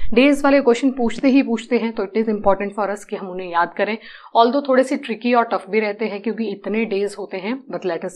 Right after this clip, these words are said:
see। अंतर्राष्ट्रीय परिवार दिवस कब मनाया जाता है? हमारे ऑप्शंस हैं इलेवंथ of May, ट्वेल्थ of May, फोर्टीन्थ of May या फिर फिफ्टीन्थ of May।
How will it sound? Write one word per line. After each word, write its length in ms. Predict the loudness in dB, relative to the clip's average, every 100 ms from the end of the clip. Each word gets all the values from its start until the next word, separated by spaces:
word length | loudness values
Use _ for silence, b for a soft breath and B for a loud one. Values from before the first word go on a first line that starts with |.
| -4
see। 120 | -4 -6 -12 B B B -4
अंतर्राष्ट्रीय 560 | -2 2 2 2 0
परिवार 420 | 0 2 2 2 0
दिवस 360 | -2 -4 -6
कब 140 | -2 2
मनाया 340 | 2 2 2
जाता 280 | 0 0 0
है? 200 | -2 -4 -6
हमारे 240 | -4 0 0
ऑप्शंस 400 | 0 0 0 0
हैं 140 | -4 -6 B B B
इलेवंथ 340 | 2 4 4 2
of 180 | 0 0
May, 280 | 0 -2 -4 _
ट्वेल्थ 300 | 0 0 2
of 100 | 0 0
May, 180 | -2 -2 -6 -4
फोर्टीन्थ 340 | -2 -2 -2
of 120 | -4
May 240 | -6 -6 -6
या 80 | -6
फिर 300 | -6 -6 -6
फिफ्टीन्थ 380 | -8 -6 -10 -4
of 400 | -4 -4 _
May। 80 | -6